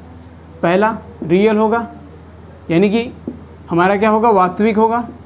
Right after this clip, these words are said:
बिल्कुल वास्तविक होगा। ठीक है सर, वास्तविक के अलावा असमान होगा, असमान होगा, बिल्कुल असमान, unequal। ठीक है सर,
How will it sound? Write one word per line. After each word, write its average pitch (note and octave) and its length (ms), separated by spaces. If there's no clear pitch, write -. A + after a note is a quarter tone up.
बिल्कुल G3 380
वास्तविक F#3+ 420
होगा। G3+ 220
ठीक G3 220
है G3 120
सर, G3 220
वास्तविक G3 420
के B3 60
अलावा A#3 340
असमान A3+ 460
होगा, A3+ 280
असमान A3 420
होगा, A#3+ 260
बिल्कुल G3 320
असमान, G3+ 400
unequal। A3+ 500
ठीक F#3 180
है G3+ 80
सर, G3 200